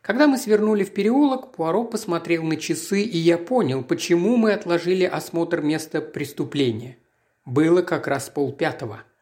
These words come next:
Пуаро хотел воспроизвести атмосферу вчерашних событий как можно точнее. Но если он и ставил перед собой такую цель, его постигла неудача.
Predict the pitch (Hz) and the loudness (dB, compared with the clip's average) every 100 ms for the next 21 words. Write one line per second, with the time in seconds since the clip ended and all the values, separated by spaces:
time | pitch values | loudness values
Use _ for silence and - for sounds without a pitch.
0 | _ _ _ _ 190 247 294 - 220 226 | _ _ _ _ 0 4 4 2 -2 0
1 | 220 190 180 - 170 147 160 170 - 196 | 0 0 -4 0 0 0 -4 -6 -4 -4
2 | - - 160 - - 165 143 - 147 139 | -4 -4 -6 -4 0 0 0 -4 -2 0
3 | 131 127 113 127 113 202 233 247 - 214 | -2 -6 -8 -6 -2 0 0 -4 0 0
4 | 214 143 151 156 147 147 131 127 - 135 | 0 -4 -2 -2 -2 -6 -6 -8 -8 -6
5 | 135 117 - - _ _ _ _ - 147 | -4 -6 -10 -18 _ _ _ _ -2 2
6 | 170 196 180 185 175 180 160 160 185 196 | 4 4 4 2 2 -2 -4 0 0 0
7 | 208 - 208 180 170 139 139 131 123 - | -2 0 0 0 0 -2 -2 -4 -6 -10
8 | - 135 170 185 - - _ - 131 127 | -6 0 0 -2 -12 -20 _ -4 0 2
9 | 139 175 190 - - 123 143 135 127 127 | 2 2 0 -2 -10 -12 -6 -4 -4 -6
10 | 117 113 - 117 | -6 -6 -8 -14